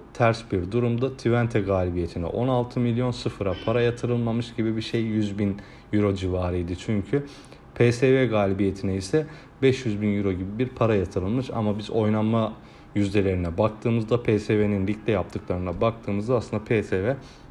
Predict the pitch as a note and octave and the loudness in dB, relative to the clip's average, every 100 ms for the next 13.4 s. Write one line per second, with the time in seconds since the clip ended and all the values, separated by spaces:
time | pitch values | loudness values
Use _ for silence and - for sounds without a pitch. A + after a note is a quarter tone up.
0 | - - - - - - - - - - | -20 -18 -18 -20 -20 -20 -20 -20 -20 -12
1 | - A#2+ - - - - - - C3 A2+ | -4 -4 -6 -16 -20 -20 -10 4 6 6
2 | G2 F#2+ G#2 C#3 - A#2 F#2+ D#2+ D2+ - | 6 4 2 2 2 2 2 0 -6 -10
3 | - - - - - - - - - - | -20 -20 -20 -20 -20 -20 -20 -20 -18 -2
4 | A#2 C#3 C3 B2+ C#3 C3 C3 A2 G2+ G2 | 4 6 6 4 0 2 2 4 2 0
5 | A2 B2+ B2 A2+ G#2+ G#2 A2 G#2+ A2+ A#2 | -2 0 2 2 4 2 0 0 -2 -2
6 | G#2 F#2+ - A#2+ A#2+ A#2 G#2+ G2+ G2+ F#2+ | -2 -2 0 0 0 0 0 0 0 0
7 | F2+ F#2 - F#2 F2+ G#2 - G2+ A2 A2+ | 0 -4 -4 -4 -2 -2 -2 -2 -2 0
8 | G#2+ G#2 G2 G2 F#2 F#2 F#2 G2 C3+ C3+ | 0 0 0 0 -2 -2 -2 0 -2 -4
9 | C3+ A#2+ A#2 A#2+ G#2 G2 F#2 F#2+ F2+ F#2 | -4 -2 -2 -2 -2 -2 0 0 0 -2
10 | F2+ G#2 A2 G#2 G2+ E2+ F2 A#2+ C3+ - | -2 -2 0 0 0 -2 -2 -4 -6 -14
11 | - - - - - B2 B2 A#2+ A#2+ A#2+ | -18 -20 -20 -10 0 2 4 2 2 0
12 | G2+ F#2+ F#2 - G2 F#2 G#2+ A#2+ A#2 A#2+ | -2 -2 -4 -4 -2 -2 -2 -2 -2 -4
13 | B2 A#2 A#2 B2+ | -2 0 0 -2